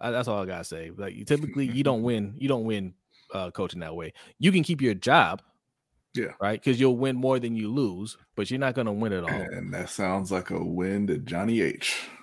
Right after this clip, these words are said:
Speaker 1: Yes. Yeah. So, I, yeah, I, but getting to this game, um, the Browns aren't, aren't particularly a good team. And Deshaun Watson played better.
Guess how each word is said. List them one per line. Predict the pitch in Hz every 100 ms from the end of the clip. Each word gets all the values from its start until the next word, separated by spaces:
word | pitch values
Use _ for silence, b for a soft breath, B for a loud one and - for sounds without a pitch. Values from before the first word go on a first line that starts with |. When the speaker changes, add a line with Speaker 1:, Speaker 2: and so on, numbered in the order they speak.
| B _ _ -
Speaker 1:
Yes. | 113 85 - - _ _ _
Yeah. | - 87 71 - _ b b b b b _
So, | - 85 82 78
I, | 101 110
yeah, | 98 - 80 101 -
I, | - - - B B - _ _ _ _ _ _
but | 165 156
getting | 180 220
to | 196
this | 147
game, | 127 80 - _ _ _ _ _ -
um, | 117 113 104 - -
the | 131
Browns | 123 151 160 131
aren't, | 113 117 110 101
aren't | - 107 98
particularly | - 113 101 92
a |
good | 82 82
team. | - 131 - _ b b b b b -
And | 95 95 90 90 85 - _ _ -
Deshaun | 98 123
Watson | 123 120 120
played | 123 120 95 -
better. | - 151 110 110